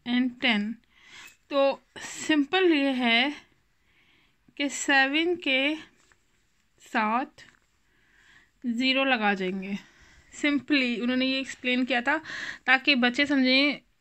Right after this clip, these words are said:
टेन के टेबल के साथ, क्योंकि टेन का टेबल जब आप स्टार्टिंग में स्टार्ट करते हैं तो आपको बहुत बड़ा लगता है कि ओह, टेन का टेबल,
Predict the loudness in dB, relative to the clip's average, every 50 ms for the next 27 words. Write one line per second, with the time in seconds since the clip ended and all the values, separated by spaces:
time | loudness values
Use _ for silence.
0 | _ _ _ _ _ -2 0 2 2 2 2 0 0 0 0 0 0 0 -2 -2
1 | -2 -2 0 2 2 2 2 2 0 -2 0 0 0 2 4 4 4 4 2 2
2 | 2 0 0 -2 0 0 -2 0 0 2 0 0 0 0 0 2 2 2 2 2
3 | 0 0 0 2 4 2 2 2 0 -4 -2 0 0 0 0 -2 -2 -4 -2 -2
4 | 0 2 2 2 2 2 2 2 2 0 -2 -4 -4 -6 -6 -6 -4 -4 -8 -8
5 | -8 -8 -4 -2 0 0 0 0 -2 -4 -4 -4 -4 -4 -4 -4 -6 -8 -6 -6
6 | -6 -4 -6 -6